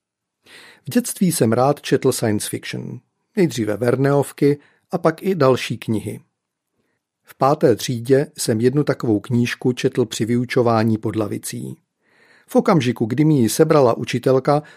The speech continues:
jsem zrovna studoval popis zvláštního zařízení, kterým se lidé dorozumívali na dálku. Nebyla to vysílačka.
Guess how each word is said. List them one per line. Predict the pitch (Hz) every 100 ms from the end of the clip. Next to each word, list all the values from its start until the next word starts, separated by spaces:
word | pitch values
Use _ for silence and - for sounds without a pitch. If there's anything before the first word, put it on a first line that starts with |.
| _
jsem | - 127 113
zrovna | 120 151 175 135
studoval | - - - 113 113 107 120 127
popis | 143 135 120 127 -
zvláštního | 147 110 123 143 123 - 165 156 143
zařízení, | 110 113 113 107 117 120 123 151 - - -
kterým | - 202 196
se | 175 -
lidé | 110 123 139 139
dorozumívali | 123 120 113 120 120 117 120
na | 113
dálku. | 104 110 110 - - - _ _ _ _ _ _ _ _ -
Nebyla | 170 120 107
to | 120
vysílačka. | 104 - 123 - - - -